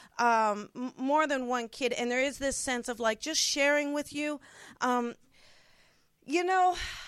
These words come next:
you do take care at the holidays. I know you do your part. You must do some sort of charity or something around the holidays, 'cause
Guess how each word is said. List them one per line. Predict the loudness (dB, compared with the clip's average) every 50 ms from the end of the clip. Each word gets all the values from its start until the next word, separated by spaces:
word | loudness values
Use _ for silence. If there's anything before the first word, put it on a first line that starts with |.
| -18 -20 -20 -20 -18 _
you | -4 -2 -2 0
do | 0 0 -2
take | -2 -2 -2 -4 -4 -4
care | 0 2 2 2
at | 2 0
the | -2 -2
holidays. | 2 4 4 4 4 4 2 2 2 2 0 0 -2 0
I | 0 0 2
know | 2 0 0
you | -2 -2 -4 -4
do | -2 -2
your | 0 0 0
part. | 0 0 -2 -2
You | -2 -2
must | -2 -2 -2 -4
do | -8 -8
some | -6 -6 -6 -6
sort | -4 -2 -2 -2
of | -2 -4
charity | -6 -4 -2 0 2 4 4 4 2 2 0
or | 0 -2 -2
something | -2 -6 -8 -6 -6 -4 -2
around | -2 0 0 0 0 0 0
the | -2 -2
holidays, | 0 0 -2 -2 -2 -2 -2 -2 -2 -4
'cause | -6 -8 -8 -8 -10